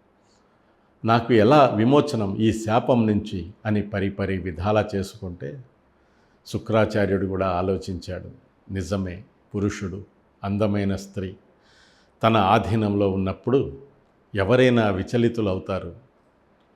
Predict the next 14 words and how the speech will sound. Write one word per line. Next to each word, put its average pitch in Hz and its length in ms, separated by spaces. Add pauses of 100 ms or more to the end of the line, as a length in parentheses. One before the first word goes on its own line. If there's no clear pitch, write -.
(140)
యయాతి 113 440
మరీ 98 320
అంత 120 220
దుర్మార్గుడు 107 640
కాదు, 98 380 (320)
మంచి 123 360
పేరున్నవాడు 101 840 (520)
అనుకొని, 98 460 (1700)
"చూడండి 110 340
అల్లుడు 95 280
గారు, 92 360 (460)
నా 104 200
యొక్క 101 280
వాక్కు 98 640